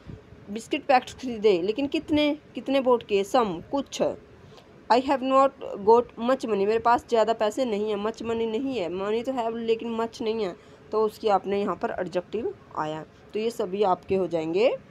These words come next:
adjective of quantity। Second type of adjective of number। Number यानी कि numerical में आपको ये बताएंगे, अ, ये भी आगे टू types के होते हैं।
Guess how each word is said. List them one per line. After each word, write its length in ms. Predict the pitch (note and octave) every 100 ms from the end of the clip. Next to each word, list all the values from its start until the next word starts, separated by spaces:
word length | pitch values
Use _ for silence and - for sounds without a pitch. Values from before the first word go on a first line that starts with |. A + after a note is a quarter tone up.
| - -
adjective 600 | F3+ E3 F#3+ - F#3+ G3+
of 100 | A3+
quantity। 680 | A4 A4+ G#3 E3+ E3 D#3+ D3 C3+ - - -
Second 460 | G#3 - A3 C4+ C4+
type 240 | C4 B3 B3
of 460 | A#3+ A#3+ C4 B3 -
adjective 480 | G#3+ F#3+ A3 - A#3
of 140 | G#3+ A3+
number। 420 | A#3+ F3+ E3 D#3+ D#3 - - G3+
Number 300 | A3 A#3 B3
यानी 180 | A#3+
कि 100 | A#3+
numerical 440 | A#3+ A3+ G#3 G#3 G#3+
में 180 | G#3+ G#3+
आपको 300 | G3 - G#3+
ये 120 | G#3
बताएंगे, 580 | F#3+ F3+ E3+ F#3 G#3+ A#3+ - - - - -
अ, 300 | - F#3 F3+ D#3+ - - - - - - - - - - -
ये 220 | G3 A3 A3+
भी 120 | B3+
आगे 400 | G#3+ G#3 G#3+ A#3
टू 320 | - - A#3+
types 320 | A3+ G#3 G#3
के 80 | -
होते 280 | A#3 - G3
हैं। 260 | G3+ E4